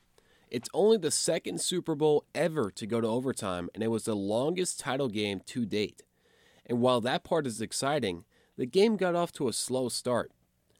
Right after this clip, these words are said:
Neither team scored in the first quarter, but the forty-niners got out to a head start in the second quarter with a ten to three lead.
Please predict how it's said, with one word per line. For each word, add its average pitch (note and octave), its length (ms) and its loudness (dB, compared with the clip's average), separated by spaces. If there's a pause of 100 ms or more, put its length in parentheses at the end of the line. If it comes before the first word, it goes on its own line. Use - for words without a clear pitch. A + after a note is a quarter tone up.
(180)
Neither E3+ 380 4
team F3+ 320 0
scored C#3+ 500 2
in G2 100 -2
the G#2 60 -2
first A#2 320 -2
quarter, A#2 400 0 (380)
but - 160 0
the B2 80 -2
forty-niners E3+ 720 4
got C3 220 2
out C3+ 180 2
to C3+ 140 2
a A2+ 60 2
head D#3 240 0
start D3+ 340 2
in C3 80 -2
the A#2+ 60 0
second D#3 360 -2
quarter A2 480 -2
with G#2+ 200 -4
a F#2+ 40 -6
ten B2+ 280 -2
to A#2 40 0
three A2+ 240 -2
lead. G2+ 340 -2